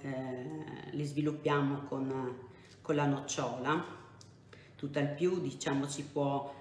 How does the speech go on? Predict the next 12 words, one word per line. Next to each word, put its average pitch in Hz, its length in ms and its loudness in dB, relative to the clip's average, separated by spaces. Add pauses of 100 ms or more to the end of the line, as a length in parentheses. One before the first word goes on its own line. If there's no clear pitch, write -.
(140)
eh, 139 100 0
ridare 147 380 4
un 147 160 4
po' 139 100 0
la 143 160 4
forma 143 520 2
con, 143 280 4
eh, 127 720 -4
con 156 140 2
i 156 80 6
cucchiaini, 143 880 2
ok? 143 520 2